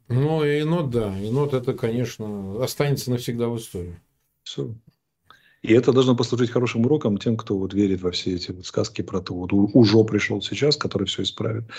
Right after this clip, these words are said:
Speaker 2: Потому что следующей сказкой про Ужо пришел и все исправит будет сказка про Герасима.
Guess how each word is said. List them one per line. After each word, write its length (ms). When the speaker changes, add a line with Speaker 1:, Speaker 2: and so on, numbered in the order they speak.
Speaker 2:
Потому 300
что 140
следующей 460
сказкой 460
про 160
Ужо 240
пришел 340
и 20
все 140
исправит 380
будет 200
сказка 320
про 120
Герасима. 420